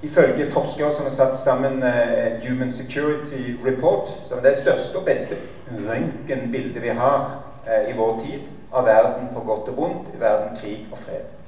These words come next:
De forskerne sa at det var ti folkemord pågående i nitten åttini, da muren falt.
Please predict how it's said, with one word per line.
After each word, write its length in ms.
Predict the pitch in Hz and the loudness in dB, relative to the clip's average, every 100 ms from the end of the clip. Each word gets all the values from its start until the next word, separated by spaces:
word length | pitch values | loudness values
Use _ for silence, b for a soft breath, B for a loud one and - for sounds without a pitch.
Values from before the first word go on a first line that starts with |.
| B B B B B B - | B B B B B B -12
De 340 | 190 196 - - | -8 -6 -4 2
forskerne 380 | 190 175 - 160 | 4 4 2 -2
sa 260 | 156 151 151 | 2 2 4
at 60 | |
det 280 | 156 127 - | 2 0 6
var 300 | 135 135 135 | 6 6 2
ti 320 | - 175 202 - - - | -6 -6 -8 -10 -14 -2
folkemord 760 | 143 131 - 131 - - - - - | 0 0 0 0 0 0 -4 -10 -8
pågående 640 | 120 113 117 113 113 - - - - - - | -4 -4 -2 -2 -2 -4 -8 -12 -16 -18 -16
i 60 | 131 | -8
nitten 280 | 123 - 107 | -8 -6 -8
åttini, 340 | - 107 170 - - B B B B B - - - - | -10 -10 -12 -12 -14 B B B B B -18 -18 -18 -8
da 100 | - | -6
muren 380 | 110 107 101 98 | -4 -2 -2 -2
falt. 320 | - - - | -6 -10 -14